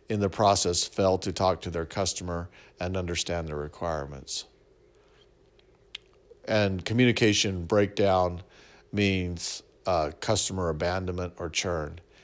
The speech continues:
and that is very expensive. Too much time is spent on internal maintenance activities such as coordinating,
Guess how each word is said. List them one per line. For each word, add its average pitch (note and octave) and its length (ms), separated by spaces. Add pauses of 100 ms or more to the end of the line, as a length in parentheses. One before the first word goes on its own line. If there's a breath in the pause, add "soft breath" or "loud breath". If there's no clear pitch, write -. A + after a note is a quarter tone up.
(160 soft breath)
and F2+ 140
that F#2 160
is F2 180
very F#2 300
expensive. D#2+ 760 (960 soft breath)
Too C3+ 160
much B2+ 260
time A2 300
is F#2+ 100
spent G#2 280
on G2 180
internal G#2 460
maintenance G2 600
activities F#2 580
such - 280
as F2+ 160
coordinating, G2+ 840